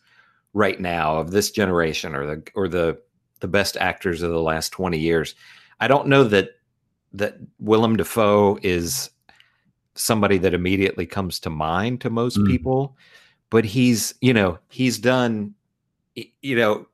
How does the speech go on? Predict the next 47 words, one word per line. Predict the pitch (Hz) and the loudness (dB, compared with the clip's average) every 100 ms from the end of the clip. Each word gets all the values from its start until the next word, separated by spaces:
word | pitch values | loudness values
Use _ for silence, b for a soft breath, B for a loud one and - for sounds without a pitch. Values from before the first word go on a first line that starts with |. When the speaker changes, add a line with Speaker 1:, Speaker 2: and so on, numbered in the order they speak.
| _ _ _ _ | _ _ _ _
Speaker 1:
stuff | - - 139 139 | -12 0 0 2
like | 110 92 | 0 -2
this, | 90 120 135 113 | 0 2 2 -2
and | 101 | -4
then | 107 | -2
he's | 110 98 | -2 -2
in, | 107 92 | -4 -6
like, | - 71 - | -10 -14 -12
Aquaman. | - 85 - 113 110 113 113 117 | -8 -8 0 2 2 2 2 2
You | 110 | 2
know, | 101 | 2
he'll | 92 120 | 4 2
do | 107 123 120 | 4 4 4
these, | 110 107 - | 2 2 0
he, | 87 | 0
Speaker 2:
Right. | 80 76 78 | 0 0 -2
Speaker 1:
he, | 117 - | -4 -4
he | - | -4
goes | 117 135 123 | 2 2 4
back | 123 120 | 0 0
and | 101 | -6
forth | - 147 131 | 0 -2 -2
between | 101 - 107 98 95 90 b b b b | -12 -10 -6 -6 -8 -12 b b b b
big | 127 202 | 2 6
Speaker 2:
Well, | 196 185 | 6 6
and | 180 | 4
you, | |
Speaker 1:
budget | 139 107 85 | 2 0 0
Speaker 2:
you | 127 165 | -4 0
can't | |
Speaker 1:
movies | 120 120 120 110 | 2 4 2 2
and | 104 95 | 0 0
these | |
Speaker 2:
begrudge | 110 110 107 | 2 2 2
Speaker 1:
small | - 110 113 | 2 2 2
Speaker 2:
him. | 85 | 0
Speaker 1:
films. | 85 78 | -6 0
Speaker 2:
Right. | 87 78 - 180 | 0 0 0 2
Speaker 1:
Oh, | 190 | 4
no, | 180 | 4
no, | 160 147 | 6 4
I'm | 135 | 4
Speaker 2:
Aquaman | 131 | 4
Speaker 1:
not, | 135 | 2
I'm | 120 131 | 0 0
not | 139 | 0
Speaker 2:
probably | 104 92 | -2 -6